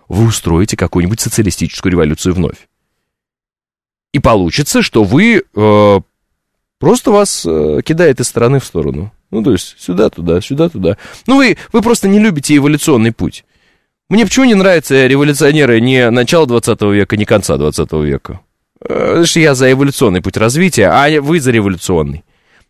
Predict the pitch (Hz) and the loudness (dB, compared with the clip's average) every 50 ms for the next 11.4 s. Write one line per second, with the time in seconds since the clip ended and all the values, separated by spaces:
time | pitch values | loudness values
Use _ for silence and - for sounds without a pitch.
0 | _ _ 117 160 170 156 131 120 110 120 123 - - 196 202 202 175 131 117 113 | _ _ 2 2 4 4 2 2 0 0 -2 0 2 2 4 4 2 2 0 0
1 | 107 95 85 76 73 76 - - - - _ _ _ 135 135 - - 170 170 - | 2 2 0 0 -2 -4 -6 -12 -14 -16 _ _ _ -2 -2 0 0 -2 -2 0
2 | - 101 85 82 73 - - 123 123 127 139 135 131 160 165 165 156 143 127 110 | 0 0 0 0 -4 -4 -4 -4 -2 0 -2 0 2 2 2 2 2 0 0 -4
3 | 92 - 107 95 - - - - 107 98 98 - - 113 107 - - - - - | -4 -4 -4 -6 -6 -10 -8 -6 -4 -4 -4 -4 -6 -6 -6 -6 -10 -10 -12 -14
4 | - _ _ _ _ _ _ _ _ _ _ _ - 131 151 160 151 175 180 170 | -16 _ _ _ _ _ _ _ _ _ _ _ 2 2 2 2 2 2 2 4
5 | 160 165 165 160 - 160 147 - 170 156 139 131 180 233 226 190 - - - - | 4 4 2 2 0 -4 -2 0 0 0 0 2 2 2 2 2 0 -4 -8 -6
6 | 127 123 117 - 127 98 - - - 101 98 95 92 90 85 80 - - 110 143 | -4 -4 -2 -2 -2 -2 -2 -4 -2 -2 0 0 2 0 0 -2 -2 0 2 4
7 | 175 196 190 - - - 151 143 139 151 160 156 135 120 123 - 139 135 156 160 | 4 4 2 2 2 2 2 4 4 2 2 2 0 -2 -2 0 0 0 0 0
8 | - 220 214 208 - - - 147 131 101 _ - 156 - - 160 - - _ _ | 0 2 2 2 0 -4 -4 -4 -4 -4 _ -4 -2 -2 -2 -6 -6 -8 _ _
9 | _ 127 - - - 175 - - 143 127 123 123 - - 98 98 - 117 117 107 | _ 0 0 2 0 -2 0 0 2 4 4 2 2 0 -4 -2 2 2 0 2
10 | 95 95 92 98 117 120 - - 107 - 113 113 - - 95 78 65 - - - | 0 0 2 2 0 0 0 -6 -4 -2 -2 -2 0 0 -2 -2 -2 -4 -4 -4
11 | 131 143 180 220 240 247 247 | -2 0 0 0 0 -2 -4